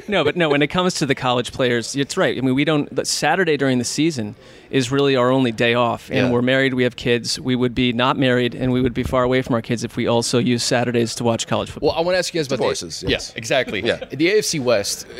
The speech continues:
Speaker 2: we're two months into the year. There's already been wild changes. You got, like, six new coaches in Denver, two pending trades that the Chiefs is really gonna change the landscape of their team. Got a new coach in Oakland. We talked about John Gruden. Yeah, you look at the Chargers, a little bit of continuity.
Speaker 1: Mm-hmm.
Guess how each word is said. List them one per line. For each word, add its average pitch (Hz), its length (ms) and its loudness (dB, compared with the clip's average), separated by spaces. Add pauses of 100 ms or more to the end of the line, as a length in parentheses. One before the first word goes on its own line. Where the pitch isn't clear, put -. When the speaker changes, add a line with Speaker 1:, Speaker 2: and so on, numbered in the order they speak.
(100)
Speaker 2:
we're 151 200 -2
two - 240 -6
months 160 300 -2
into 135 160 2
the 110 100 -2
year. 113 400 2 (120)
There's 110 180 -6 (120)
already 120 340 2
been 101 160 -6
wild 101 240 0
changes. 104 420 -8
You 110 80 -10
got, 113 100 -2
like, 98 200 -6
six - 280 -8
new 117 120 -8
coaches 107 320 -4
in 104 100 -4
Denver, 101 400 -2 (420)
two 127 220 -2
pending 113 340 -2
trades 107 320 0
that 101 80 -8
the - 60 -12
Chiefs - 280 -2
is - 120 -10
really 104 160 0
gonna 95 160 -2
change 107 400 0
the 104 60 -2
landscape 101 420 -2
of 98 60 0
their 104 140 2
team. 104 360 -2 (300)
Got 101 100 -8
a 98 40 -8
new 101 100 -4
coach 113 280 0
in 101 80 0
Oakland. 101 240 0
We 101 40 -6
talked 104 180 -4
about 101 140 2
John 101 240 2
Gruden. 101 340 0 (460)
Yeah, 101 100 0
you 120 140 0
look 117 160 -4
at - 20 -8
the 143 80 -6
Chargers, 147 580 -2
a - 40 -20
little 123 160 -8
bit 147 60 -4
of 151 60 -10
continuity. 165 680 -2
Speaker 1:
Mm-hmm. 143 160 -16